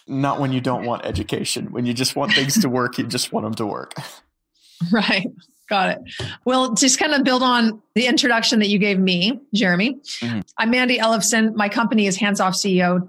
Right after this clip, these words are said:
Speaker 2: dot com. And what we do is we help service-based businesses like the Closing E-, Engine.
Speaker 1: Mm-hmm.
Speaker 2: We help service-based companies that provide some kind of white-collar service.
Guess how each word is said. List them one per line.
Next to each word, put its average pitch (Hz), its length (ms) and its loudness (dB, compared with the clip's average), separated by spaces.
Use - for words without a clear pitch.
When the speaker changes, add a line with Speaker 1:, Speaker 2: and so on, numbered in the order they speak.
Speaker 2:
dot 180 180 -4
com. 294 400 0
And 220 400 2
what 240 260 0
we 262 160 6
do 214 320 4
is 196 320 2
we 202 420 2
help 185 400 -4
service-based 196 760 -2
businesses 175 680 0
like 180 260 -2
the 185 60 -10
Closing 196 340 0
E-, 180 180 -4
Engine. 202 360 0
Speaker 1:
Mm-hmm. 104 260 -6
Speaker 2:
We 220 100 -2
help 202 320 0
service-based 254 680 0
companies 202 500 2
that 196 320 -2
provide 202 460 2
some 202 260 0
kind 196 180 -2
of 190 140 0
white-collar 175 520 0
service. 147 440 -2